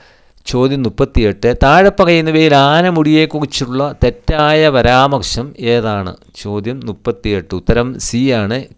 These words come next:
കേരളത്തിലെ വയനാട് ജില്ലയിൽ സ്ഥിതി ചെയ്യുന്നു. അത് തെറ്റാണ്. ചോദ്യം മുപ്പത്തിയൊമ്പത്. കേരളത്തിലെ കായിക തലസ്ഥാനം എന്നറിയപ്പെടുന്നത് ഏത് സ്ഥലമാണ്? കേരളത്തിലെ കായിക തലസ്ഥാനം എന്നറിയപ്പെടുന്നത്. ഉത്തരം സി, എ ആണ്, കോതമംഗലം. കോതമംഗലമാണ്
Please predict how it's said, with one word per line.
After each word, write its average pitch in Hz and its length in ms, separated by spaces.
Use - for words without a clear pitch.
കേരളത്തിലെ 127 720
വയനാട് 127 580
ജില്ലയിൽ 117 480
സ്ഥിതി 123 280
ചെയ്യുന്നു. 98 500
അത് 104 240
തെറ്റാണ്. 101 360
ചോദ്യം 131 400
മുപ്പത്തിയൊമ്പത്. 120 920
കേരളത്തിലെ 180 580
കായിക 170 480
തലസ്ഥാനം 151 640
എന്നറിയപ്പെടുന്നത് 135 800
ഏത് 147 520
സ്ഥലമാണ്? 117 800
കേരളത്തിലെ 117 640
കായിക 127 580
തലസ്ഥാനം 139 720
എന്നറിയപ്പെടുന്നത്. 113 640
ഉത്തരം 113 440
സി, 107 120
എ 110 300
ആണ്, 113 320
കോതമംഗലം. 120 720
കോതമംഗലമാണ് 117 920